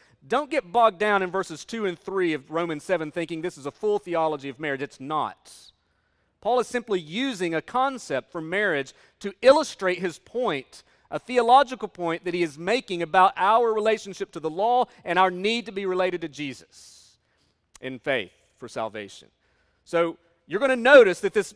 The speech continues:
illustration seemingly breaks down pretty quick because it, it seems to cross up certain things and certain concepts, and it does. You're gonna miss the point if you, you just need to step back and see this illustration as a,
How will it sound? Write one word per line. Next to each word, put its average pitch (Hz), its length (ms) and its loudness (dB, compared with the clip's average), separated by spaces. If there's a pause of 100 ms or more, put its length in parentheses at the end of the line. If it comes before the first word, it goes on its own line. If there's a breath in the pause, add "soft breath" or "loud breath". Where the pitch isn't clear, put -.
illustration 226 680 0
seemingly 254 500 -2
breaks 180 340 0
down 202 260 -2
pretty 170 180 -6
quick 226 280 0
because 170 360 0
it, 165 160 -6
it 175 180 -12
seems 190 260 -10
to 170 80 -12
cross 180 320 -4
up 214 180 0 (140)
certain 185 360 -8
things 180 380 -8
and 143 80 -16
certain 170 240 -12
concepts, 202 400 -8 (200 soft breath)
and 185 120 -2
it 160 120 -6
does. 170 320 4 (200)
You're 170 100 -8
gonna 208 120 0
miss 208 260 0
the - 140 -2
point 233 280 -2
if - 80 -8
you, 196 200 -10 (160 soft breath)
you 202 80 -14
just 214 100 -16
need 294 140 -4
to 233 60 -6
step - 540 -4
back 208 260 4
and 180 120 -6
see 233 180 -8
this 196 180 -6
illustration 190 520 -8
as 160 120 -4
a, 151 60 -8